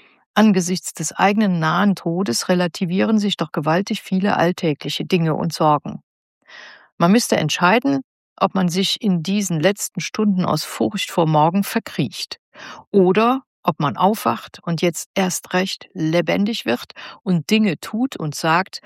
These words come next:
von denen man von innen her wirklich überzeugt ist. Endlich mal sagen oder tun, was man schon immer machen wollte.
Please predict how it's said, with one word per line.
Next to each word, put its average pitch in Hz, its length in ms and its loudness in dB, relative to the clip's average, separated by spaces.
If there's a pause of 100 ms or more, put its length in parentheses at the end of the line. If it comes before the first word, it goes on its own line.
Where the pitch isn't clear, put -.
(220)
von 185 220 2
denen 202 260 2
man 180 260 0
von - 300 -6
innen 233 320 2
her 165 360 -2
wirklich 220 400 -2
überzeugt - 580 -6
ist. - 340 -10 (580)
Endlich 262 560 0
mal 143 240 -2
sagen 180 520 0
oder 156 260 0
tun, 214 420 0 (340)
was 175 220 -2
man 165 140 -2
schon - 260 -4
immer 214 320 0
machen 139 380 -6
wollte. 160 400 -10